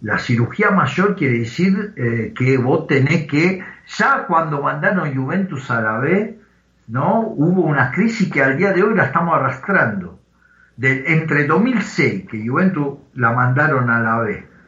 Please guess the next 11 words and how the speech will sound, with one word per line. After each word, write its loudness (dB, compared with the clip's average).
¿no? -2
Y 2
dos 2
mil 2
veintiséis, 0
es -6
decir, 0
en 0
esos 2
veinte 2
años, -2